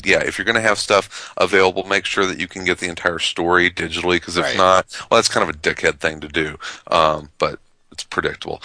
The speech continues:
Speaker 1: Um, what I would like is for, you know, like, Amazing Spider-Man, why is there no way to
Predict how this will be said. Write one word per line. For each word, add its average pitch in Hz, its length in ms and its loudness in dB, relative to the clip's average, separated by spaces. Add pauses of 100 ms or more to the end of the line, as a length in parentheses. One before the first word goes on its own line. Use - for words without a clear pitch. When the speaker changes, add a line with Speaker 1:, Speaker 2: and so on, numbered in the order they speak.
(260)
Speaker 1:
Um, 95 680 6
what 101 240 2
I 110 140 6
would 143 180 2
like 85 580 0
is 87 920 0
for, 90 760 2 (220)
you 98 120 -6
know, 90 100 0
like, 87 180 0 (360)
Amazing 120 440 0
Spider-Man, 120 680 0 (840)
why 104 240 4
is 123 220 2
there 110 200 2
no 98 600 2 (260)
way 90 640 2
to 85 480 -2